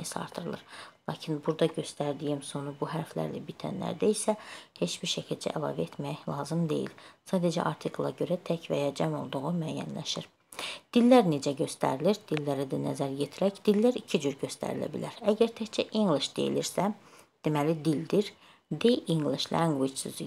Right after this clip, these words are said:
de-, e, görürsünüzsə, yəni language, e, e,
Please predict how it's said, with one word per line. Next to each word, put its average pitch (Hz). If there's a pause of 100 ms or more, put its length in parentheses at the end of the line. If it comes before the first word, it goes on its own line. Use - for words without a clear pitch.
de-, 139
e, 143 (180)
görürsünüzsə, 185 (240)
yəni 151
language, 143
e, 170 (480)
e, 160